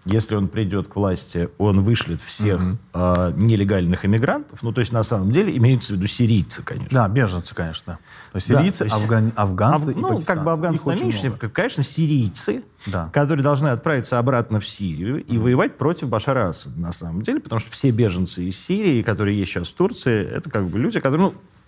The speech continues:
Speaker 1: так или иначе, это люди все со всех тех территорий,
Speaker 2: А знаете,
Speaker 1: ко-
Speaker 2: мне кажется, не сколько воевать, сколько они, мне кажется, пойдут вообще не, э, в Сирию вообще.
Speaker 1: Конечно, в, т-,
Speaker 2: Они
Speaker 1: поэтому
Speaker 2: идут
Speaker 1: они
Speaker 2: в
Speaker 1: в
Speaker 2: Европу.
Speaker 1: Германию, да,
Speaker 2: Да.
Speaker 1: естественно.
Speaker 2: Это раз. Во-вторых, э, у Кылычдароглу всегда была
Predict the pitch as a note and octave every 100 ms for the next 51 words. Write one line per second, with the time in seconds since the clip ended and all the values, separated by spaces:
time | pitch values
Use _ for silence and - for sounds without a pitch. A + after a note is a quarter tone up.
0 | _ - G3 C#3 C#3+ D3 - A#3+ C4+ D3+
1 | B2+ - C3 C#3 G#3 C3 - C#3 - C3+
2 | - C#3+ - G2 E2 F#2+ A#2 A2 A2 F3
3 | - C#3 C3 C#3+ C#3 C3 C3 - C3+ B2+
4 | A#2+ B2+ D#3+ D#3+ - A#2+ A#2 A2+ A#2+ A#2+
5 | A2 A#2 A#2 - - A2+ A2+ G#2+ - G2+
6 | F#2 G2 F#2+ D#2+ D2+ - - - - A2+
7 | F2+ E2+ E2 - B2+ D3 E2 F2 - -
8 | G2+ A2+ A#2+ C3 C#3+ C3+ C3+ B2+ D#3 B2
9 | D2+ C2 E2 E2+ G2+ F#2+ D#2 - - -
10 | C3+ B2 F#2+ G#2+ - C3+ F#3+ G#3+ - A#2+
11 | A2+ G#2+ G2 - B2+ C3 C3 D3 D3 D3
12 | B2 B2 G#2+ F2+ E2 D2+